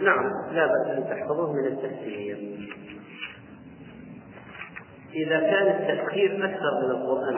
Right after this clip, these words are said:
تفسيرا وليس القرآن بهامه كلام يسير فيبقى له حكم المسلم. هل يقرأ دعاء الاستفتاح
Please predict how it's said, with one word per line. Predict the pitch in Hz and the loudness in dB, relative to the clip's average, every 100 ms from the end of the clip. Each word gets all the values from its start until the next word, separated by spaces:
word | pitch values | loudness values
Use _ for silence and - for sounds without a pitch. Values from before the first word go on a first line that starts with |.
| 131 | 0
تفسيرا | 135 143 180 139 117 - - 135 | 0 0 0 0 0 -4 -2 4
وليس | 185 190 160 | 4 6 4
القرآن | 147 147 147 165 151 | 2 2 2 2 2
بهامه | 135 131 139 156 143 - - - - - - - - - | 0 0 2 2 2 0 -2 -4 -6 -8 -10 -12 -12 -2
كلام | 147 151 180 175 147 139 | 2 4 6 4 4 2
يسير | 135 175 175 156 120 113 - - - | 2 2 4 4 0 -2 -4 -6 -4
فيبقى | 123 151 156 165 | 0 0 4 4
له | 165 - | 6 4
حكم | - 190 | 4 4
المسلم. | 190 208 214 196 170 - - - - - - - - - - - - - - - - - | 4 4 2 -2 -4 -6 -8 -8 -12 -14 -16 -16 -18 -18 -18 -20 -20 -20 -20 -20 -20 -2
هل | 180 | 2
يقرأ | - - 190 170 - | 6 6 6 6 6
دعاء | 147 170 180 - | 6 6 6 4
الاستفتاح | - 165 151 160 160 160 - | 2 0 2 4 6 4 2